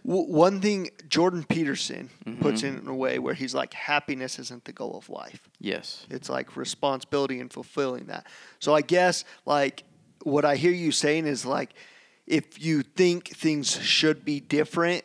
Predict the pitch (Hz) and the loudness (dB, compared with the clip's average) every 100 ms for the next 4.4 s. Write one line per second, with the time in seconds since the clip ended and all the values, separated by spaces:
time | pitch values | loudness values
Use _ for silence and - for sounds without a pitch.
0 | _ 147 135 135 - _ _ - 139 139 | _ -2 0 -2 -8 _ _ -6 0 2
1 | 139 120 120 131 139 139 - 143 131 - | 0 -4 -10 -2 0 0 2 0 0 -2
2 | 143 135 - 139 143 - 160 151 156 147 | -4 -6 -4 -2 -2 -2 -4 -2 -2 2
3 | 160 - 185 185 - _ - 165 - 170 | 0 0 -2 -2 -8 _ 2 2 4 0
4 | 135 - 180 | 0 2 2